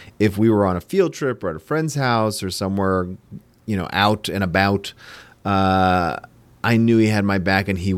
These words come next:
he took it upon him to always look out and take care of me. And so there was something very deeply seated in me that family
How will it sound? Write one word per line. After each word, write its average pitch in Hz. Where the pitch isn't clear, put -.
he 104
took 107
it 92
upon 92
him 90
to 85
always 90
look 98
out 87
and 87
take 85
care 104
of 92
me. 90
And 87
so 92
there 90
was 87
something 98
very 120
deeply 101
seated 139
in 90
me 87
that 87
family 104